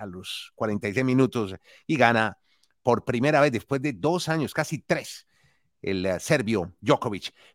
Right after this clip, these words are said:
Pero hoy sí nos ponemos de pie, chapó, me quito el sombrero ante una pareja que le dio mucha gloria. Le dio porque han anunciado su retiro. Hablo de Juan Sebastián Cabal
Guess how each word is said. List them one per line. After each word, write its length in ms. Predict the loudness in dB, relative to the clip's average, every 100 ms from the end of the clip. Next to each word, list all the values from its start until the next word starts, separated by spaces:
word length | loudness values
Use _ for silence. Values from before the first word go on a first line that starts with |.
| 2
Pero 220 | 6 8
hoy 160 | 6 6
sí 260 | 2 0
nos 220 | 0 0 2
ponemos 340 | 0 2 0
de 120 | 0
pie, 340 | -2 -2 -2 -6
chapó, 480 | -10 -10 -2 -2 -2
me 160 | -8 -8
quito 280 | -8 -6 -6
el 80 | -4
sombrero 580 | -4 -2 0 0 -2 0
ante 360 | 0 0 0
una 320 | 0 0 0
pareja 340 | 0 0 0 -4
que 120 | -6
le 60 | -4
dio 120 | -2
mucha 320 | 0 0 -2
gloria. 560 | 0 2 2 -2 -6 -10 0
Le 240 | 4 4
dio 400 | 6 6 6 0 _ _ _
porque 240 | -2 0 0
han 80 |
anunciado 400 | 0 0 0 -2
su 120 | -2 -6
retiro. 500 | -6 -2 -2 -2 -6 _ _
Hablo 240 | -2 0 0
de 140 | -2
Juan 260 | 2 2 2
Sebastián 460 | 0 -2 -4 -4
Cabal 440 | -2 0 0 -2